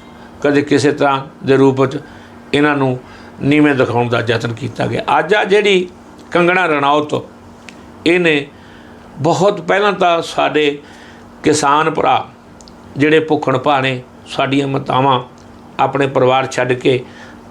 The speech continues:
ਆਪਣੀ ਰੋਜੀ ਰੋਟੀ ਕਹਿ ਲਓ, ਆਪਣੇ ਪਰਿਵਾਰ ਦੇ, ਆਪਣੇ ਬੱਚਿਆਂ ਦੇ ਭਵਿੱਖ ਲਈ ਉੱਥੇ ਮੋਰਚੇ 'ਤੇ ਬੈਠੇ ਸਨ। ਉਹਨਾਂ ਲਈ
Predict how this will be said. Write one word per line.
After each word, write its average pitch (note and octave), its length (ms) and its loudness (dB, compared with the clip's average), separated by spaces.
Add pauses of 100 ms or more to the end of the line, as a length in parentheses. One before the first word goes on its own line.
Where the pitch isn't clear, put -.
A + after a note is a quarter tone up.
ਆਪਣੀ C#3+ 420 0
ਰੋਜੀ C3+ 380 2
ਰੋਟੀ C#3+ 320 2
ਕਹਿ D3+ 180 0
ਲਓ, D#3+ 160 4
ਆਪਣੇ C#3+ 320 -2
ਪਰਿਵਾਰ C#3 480 0
ਦੇ, C#3 120 0
ਆਪਣੇ C#3+ 220 -2
ਬੱਚਿਆਂ D3 360 -2
ਦੇ A3 100 2
ਭਵਿੱਖ F#3 340 2
ਲਈ C#3 220 2 (440)
ਉੱਥੇ D3 240 2
ਮੋਰਚੇ C3 440 2
'ਤੇ C3 140 -2
ਬੈਠੇ B2 320 -2
ਸਨ। B2+ 340 -4 (720)
ਉਹਨਾਂ G#3 260 4
ਲਈ F3 280 2